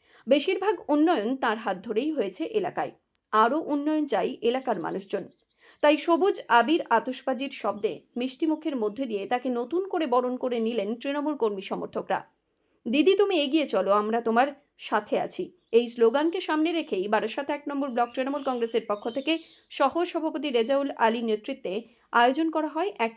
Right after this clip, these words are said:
বিশেষ অনুষ্ঠানের। এদিনে উপস্থিত ছিলেন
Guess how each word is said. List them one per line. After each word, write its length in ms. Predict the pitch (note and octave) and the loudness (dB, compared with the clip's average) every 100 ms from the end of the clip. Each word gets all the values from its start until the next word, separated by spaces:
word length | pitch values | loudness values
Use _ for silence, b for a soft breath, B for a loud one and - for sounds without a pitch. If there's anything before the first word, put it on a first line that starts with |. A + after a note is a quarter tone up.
| A3 | -4
বিশেষ 360 | A3 B3 C4 - | -4 -4 -10 -4
অনুষ্ঠানের। 540 | A#3 F#3 - B2 C#3 E3 _ _ _ | -4 -4 -8 -12 -12 -14 _ _ _
এদিনে 260 | A#3+ A3 A3 | 0 2 2
উপস্থিত 440 | A3+ C4 - C#4+ | 0 -2 -6 -12
ছিলেন 280 | - C#4+ D#4 | -6 -2 -2